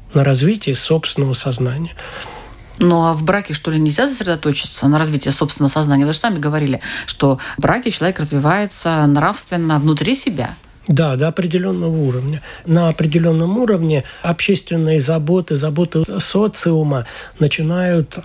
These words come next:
Speaker 1: препятствовать дальнейшему развитию
Speaker 2: Личности, наверное,
Speaker 1: э,
Speaker 2: да?
Speaker 1: даже не личности, а состояний определённых. Потому что развитие состояний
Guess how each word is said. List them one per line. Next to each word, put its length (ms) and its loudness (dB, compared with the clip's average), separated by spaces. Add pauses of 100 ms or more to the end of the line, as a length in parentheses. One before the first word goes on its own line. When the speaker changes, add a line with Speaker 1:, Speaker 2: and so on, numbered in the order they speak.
Speaker 1:
препятствовать 840 0
дальнейшему 960 0
развитию 800 2 (320)
Speaker 2:
Личности, 520 0
наверное, 360 2
Speaker 1:
э, 40 -2
Speaker 2:
да? 160 -2 (200)
Speaker 1:
даже 300 2
не 160 2
личности, 760 -2
а 280 0
состояний 720 0
определённых. 720 -4 (380)
Потому 300 4
что 440 2
развитие 460 0
состояний 760 0